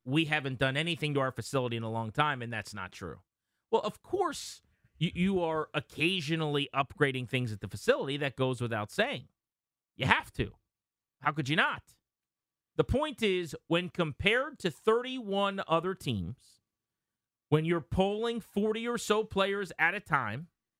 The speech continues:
per organization, a total of thirteen hundred players, when asked,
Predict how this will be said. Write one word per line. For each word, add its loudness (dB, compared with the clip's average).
per 4
organization, -2
a 6
total 2
of 0
thirteen 2
hundred 0
players, 0
when 4
asked, 0